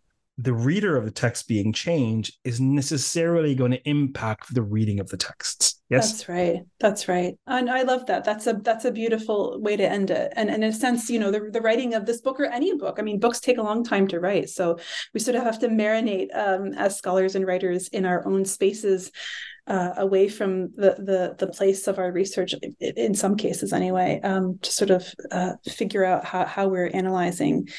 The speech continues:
Speaker 2: and effectively engaging with the material. I, I love that. Yeah. And places matter. Place matters. Context matters for how we read. Yep.
Speaker 1: Absolutely. Um, so thank you very much for appearing on the podcast today.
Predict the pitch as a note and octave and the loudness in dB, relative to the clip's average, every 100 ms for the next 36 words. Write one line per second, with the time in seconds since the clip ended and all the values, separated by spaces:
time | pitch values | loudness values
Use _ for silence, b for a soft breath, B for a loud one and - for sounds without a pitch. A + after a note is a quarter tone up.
0 | B B - F#3 F3+ - D4 - B3+ A3+ | B B -2 0 0 0 0 0 -2 -2
1 | A3+ G3+ G3 F#3 F#3+ F#3 F3 - F#3+ F#3 | 0 0 0 -2 0 -2 -2 -2 -4 -4
2 | - F3+ - G#3+ G#3+ G#3 G#3 G3+ G#3 - | -2 -2 0 0 0 0 -2 -4 -4 -6
3 | - _ _ - F#3+ F3 - _ _ A3 | -8 _ _ 2 2 2 -4 _ _ -2
4 | G#3 A3+ A3 A#3+ A#3+ B3+ C#4+ E3+ - C#4 | 2 2 2 0 0 2 2 -2 0 0
5 | C#4+ A#3+ C4+ C#4+ D#3+ - _ _ - G#3 | 2 0 2 0 -2 -10 _ _ -16 -12
6 | - - A3 A3 A3 - G#3 G#3 G3+ - | -8 -2 0 2 0 0 -4 -2 -4 -4
7 | G3 F#3+ - G#3 G#3 - - _ _ - | 0 2 0 0 0 0 -2 _ _ -4
8 | - - - _ _ _ _ - A#2 - | -4 -12 -20 _ _ _ _ -2 0 0
9 | A2 A2 A2+ - F#2 - B B B B | 2 0 0 -2 -4 -6 B B B B
10 | - C3+ B2 A2+ B2 - _ _ - - | -4 0 2 2 0 -8 _ _ -2 2
11 | C3 B2+ - - D#3+ E3+ A3+ C3+ A#2+ G#2+ | 2 2 -4 -2 0 2 0 2 2 2
12 | F#2 - C3+ - G#2+ A2+ B2+ D#3+ F3 A2+ | 0 -2 -2 0 0 2 0 -2 -2 -2
13 | F#2+ - F#2 | 0 2 2